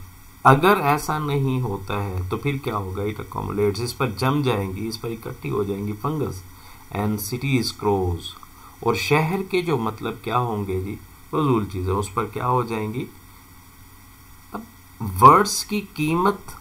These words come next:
कोई वर्ड्स को जानने वाला ही जान सकता है ना। अब कबाड़िए के पास अगर आप किताब उठा के, जितनी भी बड़ी किताब उठा कर जाएंगे, तो उसको तो कबाड़ के खाते में ही लेगा ना, वो, उसके नज़दीक उसकी कोई अहमियत नहीं है। अगर कोई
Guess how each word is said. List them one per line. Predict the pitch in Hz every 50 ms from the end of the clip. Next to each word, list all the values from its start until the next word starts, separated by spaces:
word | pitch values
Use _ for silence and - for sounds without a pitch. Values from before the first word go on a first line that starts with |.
| - - - - - - - - - -
कोई | 151 170 196 196 - - - - - -
वर्ड्स | 113 107 95 92 107 120 135 147 151 - - -
को | - - 202 196
जानने | 147 113 - 123 120 123 139 156 180 185 196 214
वाला | 208 214 214 208 214
ही | 214 214 208
जान | 160 139 123 117 117 120
सकता | 120 - 117 - - - - 104
है | - - -
ना। | - - - - - - - - - - - - - - - - - - -
अब | 110 113 113 -
कबाड़िए | 123 117 101 110 107 101 107 147 - 202 202
के | 202 202
पास | 190 196 185 185 185 175 180
अगर | 170 160 156
आप | 151 147 147 147
किताब | 139 131 131 117 120 123 120
उठा | 123 117 113 117 113 110
के, | 107 - 104
जितनी | 101 104 98 90 98 120 143
भी | 175 190
बड़ी | 180 156 147 143 135
किताब | 131 123 123 120 113 113 113
उठा | 113 107 113 113 104 104
कर | 104 101 101
जाएंगे, | 98 101 95 98 117 - -
तो | 196 - 202
उसको | 160 131 117 - - 175
तो | - - - - -
कबाड़ | 110 113 113 - - 113 233
के | 220 - -
खाते | - - - 131 127 - 131
में | 123 120 101
ही | 92
लेगा | 85 85 85 80 - - -
ना, | 131 147 131 - - - - - - - - - - - - - - - - - - - - - - - - -
वो, | - 104 139
उसके | 170 - - 196 190
नज़दीक | 190 185 170 156 165 185 196 190
उसकी | 196 180 - - 185
कोई | 185 - 220 233
अहमियत | 226 226 226 202 185 160 143 127 117 110 104
नहीं | 104 104 104 98 95 95
है। | 90
अगर | - - 92 104 104 110 156 170
कोई | - - 170 170 -